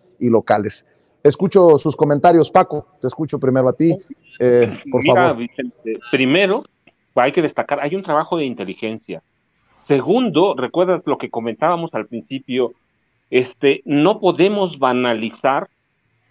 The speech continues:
Speaker 2: un tema de esa naturaleza. Te-, no, no, no podemos banalizarlo en las redes, que el, todos los demás, la prensa tradicional, lo hizo para,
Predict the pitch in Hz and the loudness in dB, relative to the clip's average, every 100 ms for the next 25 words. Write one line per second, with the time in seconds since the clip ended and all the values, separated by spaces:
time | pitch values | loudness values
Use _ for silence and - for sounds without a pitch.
0 | _ _ - 170 165 180 190 185 123 127 | _ _ 0 2 2 0 0 -2 -2 0
1 | 123 170 185 156 113 120 110 127 214 - | 0 -4 -6 -6 -8 -6 -4 -4 -6 -8
2 | 95 - _ _ _ _ _ _ 127 120 | -14 -14 _ _ _ _ _ _ -6 -4
3 | 151 139 147 143 165 185 202 208 214 165 | -4 -4 -4 -2 -2 0 0 -2 -2 -4
4 | 123 107 - 151 180 - 139 117 107 147 | -4 -6 -4 -4 -4 -4 -2 -2 0 -2
5 | 160 147 - 127 117 123 _ _ - 196 | -2 -6 -2 -2 0 -6 _ _ -2 0
6 | 175 160 127 120 117 123 127 - 113 143 | 0 0 0 -2 -2 -2 -4 -2 0 0
7 | 151 156 131 117 113 113 131 143 - 127 | -2 -2 0 0 0 -2 -2 -2 -4 0
8 | 113 131 185 175 139 131 110 107 | 2 2 0 -2 -2 0 -2 -2